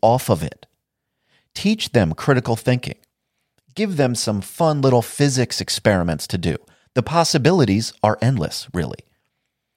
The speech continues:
If the motivation is sincere, go preach science without your religious branding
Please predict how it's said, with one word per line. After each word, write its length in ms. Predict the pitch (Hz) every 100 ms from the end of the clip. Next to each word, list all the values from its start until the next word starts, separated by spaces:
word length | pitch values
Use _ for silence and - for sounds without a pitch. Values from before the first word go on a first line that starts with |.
| - - -
If 180 | 131 -
the 100 | 120
motivation 1000 | 113 120 190 175 170 170 - 80 76 - -
is 160 | 113
sincere, 800 | - - 104 - - 214 143 - _ _ _ _ _ _ _ _ _ -
go 220 | 101 170
preach 520 | - - 165 196 -
science 640 | - 196 220 117 87 - - _ _
without 540 | - 139 - 131 147 165
your 160 | 160
religious 720 | 147 151 127 147 165 139 135
branding 640 | 98 101 95 87 87 104